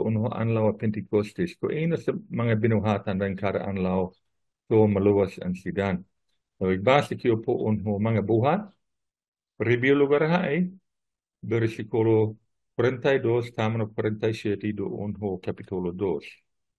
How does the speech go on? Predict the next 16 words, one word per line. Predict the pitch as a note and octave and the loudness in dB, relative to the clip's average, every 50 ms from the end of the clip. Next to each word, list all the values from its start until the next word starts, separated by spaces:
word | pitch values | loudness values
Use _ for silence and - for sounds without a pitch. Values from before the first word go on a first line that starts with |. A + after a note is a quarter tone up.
| _ _ _ _ _ _ _ _ _ | _ _ _ _ _ _ _ _ _
Daw | - A#2 A#2+ B2 - - | -4 0 0 0 0 0
inunungan | B2+ A#2 A2 A2 A#2+ C3+ D#3+ F3 F3 F3 E3 D#3 D#3+ | 0 -2 0 0 0 2 2 2 2 2 0 0 -2
dangge | E3 E3 D#3+ C3+ A2+ G#2 G#2 G#2 G#2 | -2 -2 -2 -2 0 0 0 0 -2
sa | - A2 - - | -4 -6 -8 -4
tudlo | - C#3 C3 B2+ B2+ C3 - - | -2 -2 -2 2 2 2 2 2
ho | G2+ | 0
mga | A2 G#2+ A2 A2 G#2 F#2+ - | -2 -2 0 0 -2 -2 -2
apostoles, | - G#2+ F#2 - - - B2 A#2 F#2+ D#2+ - - - - - - _ _ _ _ _ _ _ _ _ _ _ _ _ _ _ _ _ | -4 -6 -6 -4 -4 0 0 2 0 0 -2 -6 -6 -8 -14 -20 _ _ _ _ _ _ _ _ _ _ _ _ _ _ _ _ _
daw | - G#2+ A2 | 0 0 0
sa | A2 - A2 - | 0 -2 -6 -4
panagsabuah, | A2+ G#2+ G#2 G2+ F#2 - - - G2 G#2 B2+ C3 A#2 F2+ F2 G#2+ A2 - - | 0 0 0 0 0 -4 -6 -6 -2 2 4 6 6 6 6 4 0 -4 -8
daw | - - G2+ F#2+ - | -6 -4 -4 -4 -4
sa | - | -6
bugha-bugha | G2 F#2+ G2+ G#2 G2+ G#2 G2 - - F2+ F2+ F2+ F2+ F#2 F2+ F2+ - _ _ _ _ _ _ _ _ _ _ _ - | -4 -4 -4 -2 0 -2 -2 -2 -2 -4 -4 -4 -4 -6 -6 -6 -8 _ _ _ _ _ _ _ _ _ _ _ -10
ho | F#2 F2+ | -10 -8
pan. | - F#2+ E2+ D2+ - - | -8 -8 -8 -8 -10 -16